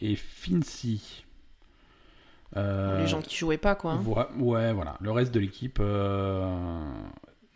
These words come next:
Speaker 1: n-, ne bouge pas trop. Ils font venir, il y a un transfert, ils récupèrent Kuki,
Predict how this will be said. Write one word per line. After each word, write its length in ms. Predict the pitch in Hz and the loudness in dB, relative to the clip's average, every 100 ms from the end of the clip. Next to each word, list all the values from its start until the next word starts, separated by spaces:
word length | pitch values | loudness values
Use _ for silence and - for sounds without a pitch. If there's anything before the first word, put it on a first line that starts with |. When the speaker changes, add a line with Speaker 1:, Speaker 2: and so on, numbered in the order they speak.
| 117 | -4
Speaker 1:
n-, 400 | 107 104 98 98 104 113 | -2 -2 -6 -8 -10 -6
ne 100 | 107 | -4
bouge 240 | 110 110 - | -2 -2 2
pas 120 | 101 | 0
trop. 320 | - 143 156 | 4 4 4
Ils 80 | 139 | 4
font 160 | 160 | 4
venir, 320 | 156 156 156 151 | 6 6 6 6
il 80 | |
y 20 | 123 | 6
a 40 | |
un 40 | |
transfert, 580 | 120 127 - - 131 135 | 4 2 0 2 4 4
ils 60 | 120 | 2
récupèrent 540 | 107 - - 107 104 | -2 -2 0 0 0
Kuki, 600 | - 131 - 120 - - | -4 -10 -4 -4 -4 -12